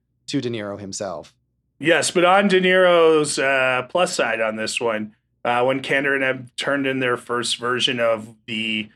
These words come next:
Speaker 2: what, what became the theme song for New York, New York, he's like, "This is, this isn't it. It's too soft. Go write something else." And then they wrote New York, New York. So, uh, that, that's good. That's a
Speaker 1: That
Speaker 2: good
Speaker 1: is
Speaker 2: thing.
Speaker 1: good.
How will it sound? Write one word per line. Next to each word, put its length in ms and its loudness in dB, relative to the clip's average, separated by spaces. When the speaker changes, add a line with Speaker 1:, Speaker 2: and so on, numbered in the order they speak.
Speaker 2:
what, 300 0
what 200 0
became 380 -4
the 100 -2
theme 240 -4
song 320 -2
for 340 -4
New 120 -4
York, 320 -2
New 80 0
York, 460 2
he's 380 0
like, 300 0
"This 200 -2
is, 280 -6
this 180 -4
isn't 260 -2
it. 240 2
It's 200 -10
too 160 -4
soft. 360 0
Go 100 -2
write 240 0
something 320 -6
else." 260 -4
And 100 -6
then 100 -2
they 100 -4
wrote 300 -6
New 100 -12
York, 320 -8
New 60 -12
York. 420 2
So, 440 2
uh, 400 0
that, 180 2
that's 240 0
good. 280 0
That's 160 2
a 40 2
Speaker 1:
That 100 4
Speaker 2:
good 60 2
Speaker 1:
is 80 2
Speaker 2:
thing. 80 0
Speaker 1:
good. 200 -2